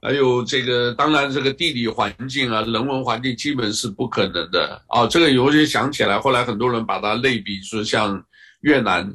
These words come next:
美国打越南为什么失败？你知道，当然会失败，因为越南那个地方啊，知道吧？他们就挖了，看了很多越战电影，哎，走一走人不见了，他就挖地道去了，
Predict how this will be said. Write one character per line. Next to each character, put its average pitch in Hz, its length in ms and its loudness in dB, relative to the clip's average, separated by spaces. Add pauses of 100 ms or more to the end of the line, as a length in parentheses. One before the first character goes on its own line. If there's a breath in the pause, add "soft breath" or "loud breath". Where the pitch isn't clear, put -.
(100)
美 120 160 0
国 143 140 4
打 131 140 2
越 143 160 2
南 120 180 0
为 123 100 -2
什 110 140 -6
么 101 80 -4
失 104 220 -4
败？ 95 260 -6 (400 loud breath)
你 120 140 2
知 123 80 4
道， 147 120 4
当 147 220 2
然 139 260 2 (120)
会 127 160 2
失 110 260 0
败， 101 340 0 (440 soft breath)
因 156 120 0
为 180 160 4
越 190 220 4
南 117 260 0
那 143 200 -2
个 139 80 -2
地 131 180 -2
方 117 240 0
啊， 101 300 -2
知 151 180 -2
道 139 160 4
吧？ 110 220 2
他 147 120 -4
们 151 120 -4
就 151 80 0 (160)
挖 156 180 2
了， 165 160 0 (380)
看 165 160 -4
了 156 80 0
很 104 160 -2
多 135 100 4
越 160 240 2
战 143 240 -2
电 139 180 0
影， 95 280 -8 (580 soft breath)
哎， 233 140 0 (360)
走 143 200 0
一 254 60 0
走 151 180 2
人 131 120 0
不 262 120 -6
见 302 180 0
了， - 220 -6 (500)
他 202 100 0
就 233 180 2
挖 233 200 6
地 233 300 -2
道 185 340 4
去 101 180 -8
了， 87 160 -8